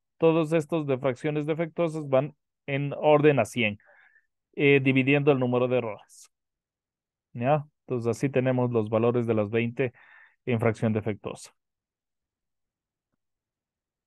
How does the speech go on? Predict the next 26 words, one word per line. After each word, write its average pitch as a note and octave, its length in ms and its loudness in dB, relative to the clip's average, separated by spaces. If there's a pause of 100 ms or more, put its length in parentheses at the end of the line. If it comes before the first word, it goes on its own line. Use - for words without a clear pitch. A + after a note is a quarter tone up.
(140)
Luego F#3 640 8
se D#3+ 220 4
divide E3 580 4
ochenta E3+ 640 2
dividido D3 500 0
para B2+ 200 2
cien C#3+ 300 -6
por D3+ 160 -2
veinte, F3 300 -2
o G#2+ 100 -8
sea, B2 360 -2
cien, F3 480 -6
que C#3 280 0
es C3 120 -4
el G#2+ 580 -4
valor B2+ 440 -4 (1160)
de A#2+ 340 -2
los C3 240 0
registros, G3 800 -2
y D3 160 -4
veinte, D#3+ 420 -2
que C#3 160 -4
son C3+ 240 -4
las C#3 180 0
capturas C3 520 -4
que, G#2 640 -4